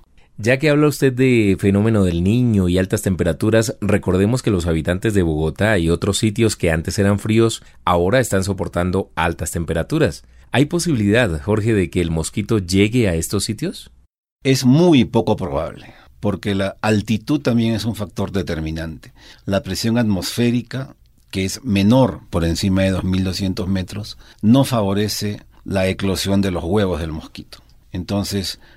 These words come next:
Speaker 2: por el momento podemos estar tranquilos, lo cual no quiere decir que puedan haber casos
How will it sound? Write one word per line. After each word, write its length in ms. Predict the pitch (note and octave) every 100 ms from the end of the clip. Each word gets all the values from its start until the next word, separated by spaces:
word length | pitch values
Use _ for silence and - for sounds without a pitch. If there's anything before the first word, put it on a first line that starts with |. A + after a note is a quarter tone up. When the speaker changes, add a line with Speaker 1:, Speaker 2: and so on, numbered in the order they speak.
| _ _
Speaker 2:
por 200 | G#2+ G#2+
el 80 | G#2+
momento 480 | G#2 G#2+ B2 B2 G2
podemos 340 | G#2 G#2+ G2
estar 200 | E2+ G2+
tranquilos, 720 | G2 F2+ - A2 D2+ C2+ - - - G2+
lo 100 | G2+
cual 220 | C#3+ D#3+
no 120 | E3+
quiere 260 | E3+ E3+ E3+
decir 400 | D3+ C3 C3+ - - _ _ -
que 120 | A2
puedan 380 | - C3+ D3+ C3
haber 280 | A2+ A#2+
casos 520 | - C3 B2+ C3+ -